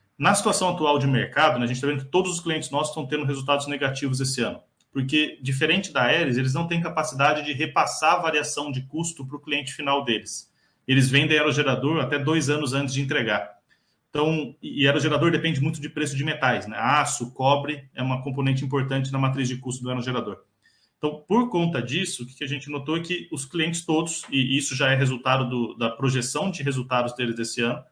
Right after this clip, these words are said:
vão ter prejuízo nesse ano. É uma situação super desafiadora. A Aeres trabalha em parceria com os clientes pra amortecer isso. Então, toda oportunidade que a gente tem de redução de custo, e hoje quase oitenta por cento do custo nosso é matéria-prima.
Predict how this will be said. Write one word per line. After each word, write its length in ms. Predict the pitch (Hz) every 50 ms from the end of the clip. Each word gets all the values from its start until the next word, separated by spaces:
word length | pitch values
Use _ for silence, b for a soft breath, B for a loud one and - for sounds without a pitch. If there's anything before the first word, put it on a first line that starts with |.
| b b b b _ -
vão 280 | - 143 170 185 180
ter 160 | 190 175 170
prejuízo 640 | 170 165 160 139 135 139 135 135 139 135 131 - - -
nesse 300 | - 127 123 - - 127
ano. 220 | 123 123 135 131 -
É 60 | 131
uma 100 | 131 131
situação 320 | - - 139 - 156 143
super 240 | 139 - 151 - 156
desafiadora. 640 | 143 131 143 135 139 147 123 113 120 123 143 170 180 b b b b b b b
A 120 | - 131
Aeres 260 | 135 147 160 170 170
trabalha 440 | - 175 175 - 160 170 175 175 156
em 180 | 160 202 233 233
parceria 440 | 240 233 233 - 202 165 165 160 156
com 80 | 160
os 80 | 160 156
clientes 360 | - 151 147 156 180 175 -
pra 140 | - 180 180
amortecer 560 | 175 180 185 180 185 190 180 180 - 190 185
isso. 380 | 175 143 - - - - - _ _ _ _ _ _
Então, 200 | - 160 165 165
toda 300 | - - - 196 202 233
oportunidade 560 | 233 226 220 220 220 208 185 175 170 170 170
que 60 | - 165
a 40 |
gente 220 | 151 160 156 - -
tem 180 | 147 135 131
de 80 | 131 127
redução 380 | 120 139 135 131 131 135 139 135
de 100 | 127 123
custo, 520 | - - 185 190 170 - - - - - _ _ _ _ _ _ _ _ _ -
e 140 | 131 135 139
hoje 420 | 156 185 190 170 131 123 - - _
quase 300 | - 156 180 196 175 185
oitenta 280 | 165 170 170 170 160 -
por 60 | -
cento 200 | - 165 - 151
do 120 | 143 135
custo 280 | 135 147 151 131 - 135
nosso 340 | 135 135 151 160 - - 156
é 60 | 151
matéria-prima. 720 | 156 156 151 156 156 151 151 - 127 120 107 98 87 -